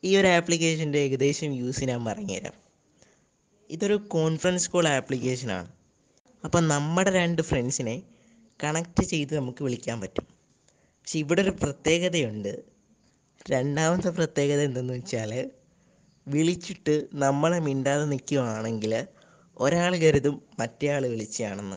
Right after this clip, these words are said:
മറ്റേയാൾ കരുതും ഇയാൾ വിളിച്ചതാണെന്ന്. രണ്ടുപേരെ മാത്രമല്ല കേട്ടോ, ഒരു കോളിൽ നാല് അഞ്ച് പേരെ കൂടി ഉൾപ്പെടുത്താം. രണ്ടാമത്തെ പ്രത്യേകത എന്തെന്ന് വെച്ചാൽ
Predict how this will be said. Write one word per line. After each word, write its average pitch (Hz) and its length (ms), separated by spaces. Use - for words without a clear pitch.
മറ്റേയാൾ 180 420
കരുതും 160 420
ഇയാൾ 139 420
വിളിച്ചതാണെന്ന്. 113 720
രണ്ടുപേരെ 131 400
മാത്രമല്ല 147 520
കേട്ടോ, 110 440
ഒരു 127 160
കോളിൽ 147 540
നാല് 147 500
അഞ്ച് 151 280
പേരെ 139 440
കൂടി 135 300
ഉൾപ്പെടുത്താം. - 500
രണ്ടാമത്തെ 160 580
പ്രത്യേകത 147 520
എന്തെന്ന് 127 320
വെച്ചാൽ 123 580